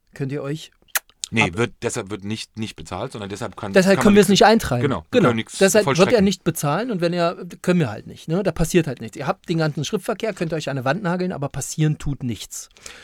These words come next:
Speaker 1: So, ich hab dann klassisch abgefragt. Ich hab die Universität gefragt, die alles bestätigt hat. Ich hab diese Firma Discourse Communication angefragt, die alles bestätigt hat, auch nochmal detailliert Auskünfte gegeben hat. Ganz cool. Die mussten am Ende sogar die Kosten,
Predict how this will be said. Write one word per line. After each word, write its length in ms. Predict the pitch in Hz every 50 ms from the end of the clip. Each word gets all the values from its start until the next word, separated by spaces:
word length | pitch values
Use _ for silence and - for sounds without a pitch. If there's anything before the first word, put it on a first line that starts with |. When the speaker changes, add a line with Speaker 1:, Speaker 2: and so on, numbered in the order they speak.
| - - -
Speaker 1:
So, 120 | - - 143
ich 100 | - 170
hab 100 | 160 -
dann 140 | 170 156 151
klassisch 400 | - 170 156 147 - 170 - -
abgefragt. 720 | 135 143 - - 131 - - - 120 117 - - _ _ _ _ _ _ _ _ _ _ _ _
Ich 140 | 160 127 151
hab 140 | 139 - -
die 160 | 196 175 -
Universität 640 | - 151 151 143 147 143 135 143 - - 139 123 -
gefragt, 380 | - 117 - - 107 104 - -
die 100 | - -
alles 160 | 120 120 -
bestätigt 480 | - 117 - - 127 110 123 - -
hat. 140 | 127 117 -
Ich 160 | - - -
hab 180 | 147 143 - _
diese 300 | - 151 135 139 143 -
Firma 340 | - - 160 170 175 156 151
Discourse 400 | 160 151 - - 170 190 185 -
Communication 580 | - 160 139 131 127 117 - 131 120 110 143
angefragt, 400 | - 110 131 127 - - 113 - -
die 60 | -
alles 200 | 123 135 139 135
bestätigt 440 | - 160 - - 170 165 165 156 -
hat, 120 | 143 -
auch 80 | 120 123
nochmal 240 | 139 139 143 143 127
detailliert 480 | 156 160 - 160 156 151 214 202 -
Auskünfte 420 | - 214 220 - - 202 185 - 151
gegeben 300 | 131 127 127 127 120 110
hat. 100 | 101 - - - - - - -
Ganz 180 | 135 120 - -
cool. 120 | 180 170 - - - - -
Die 80 | 147
mussten 300 | 139 147 165 - - 214
am 120 | 156 139 139
Ende 260 | - 143 156 180 175
sogar 300 | 151 160 135 147 135 143
die 80 | 143 -
Kosten, 540 | - - 160 160 - - 175 175 175 180